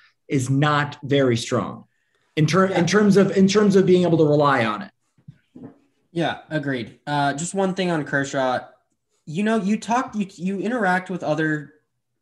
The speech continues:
Speaker 2: fans, like, other fans of other teams online. And it's like, they act like Clayton Kershaw is some washed up, has been, nobody good anymore,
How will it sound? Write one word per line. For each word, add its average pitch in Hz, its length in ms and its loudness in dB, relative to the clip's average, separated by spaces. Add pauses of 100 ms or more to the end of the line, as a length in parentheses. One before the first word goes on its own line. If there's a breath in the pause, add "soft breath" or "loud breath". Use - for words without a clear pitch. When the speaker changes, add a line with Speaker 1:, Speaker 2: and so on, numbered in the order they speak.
(320)
Speaker 2:
fans, 120 720 -8
like, 131 160 -10
other 160 300 -2
fans 185 300 -4
of 175 80 -6
other 160 200 -2
teams 139 500 -6
online. 110 540 -10
And 131 180 -12
it's 151 140 -10
like, 160 180 -8
they 214 200 -4
act 185 420 -4
like 131 220 -4
Clayton 147 320 -6
Kershaw 131 540 -4
is 117 200 -10
some 120 340 -8 (320 soft breath)
washed 156 500 -2
up, 156 420 -2 (100)
has 151 400 -2
been, 143 560 -4 (140 loud breath)
nobody 156 520 0
good 139 280 -2
anymore, 131 720 -4